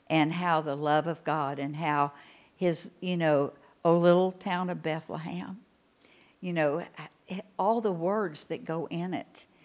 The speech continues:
and all the feelings that He had is even famous even till today,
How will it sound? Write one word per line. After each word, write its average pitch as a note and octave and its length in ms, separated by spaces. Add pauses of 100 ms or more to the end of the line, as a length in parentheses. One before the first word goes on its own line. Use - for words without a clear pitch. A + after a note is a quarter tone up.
(200)
and F3+ 140
all F#3 240
the G3+ 100
feelings F3+ 600
that C#3+ 120
He C#3 120
had D#3 460
is D#3 200
even E3+ 240
famous F3+ 480
even F3+ 320
till C#3 220
today, - 580